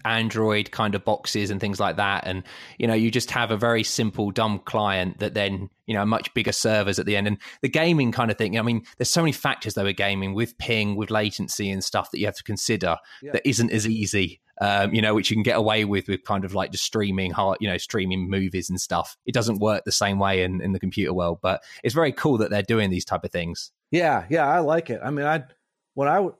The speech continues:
Speaker 2: when I was a kid, you had your gaming console at one T V, and, and that was it. If mom and dad were watching whatever, whatever T V show they were interested in,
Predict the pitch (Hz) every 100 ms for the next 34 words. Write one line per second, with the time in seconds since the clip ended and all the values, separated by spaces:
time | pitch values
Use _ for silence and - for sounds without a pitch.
0 | - 143 151 185 156 131 - 127 110 127
1 | 139 127 131 131 135 139 131 139 120 -
2 | 131 113 104 - _ _ - 143 123 135
3 | 139 131 143 139 151 107 98 - 123 123
4 | 147 135 120 147 120 - 139 143 139 139
5 | 135 131 127 123 131 131 143 117 107 _
6 | _ _ - 123 127 135 123 123 110 -
7 | _ 147 139 139 135 135 160 147 131 143
8 | 123 113 107 110 107 - 110 - 113 110
9 | 104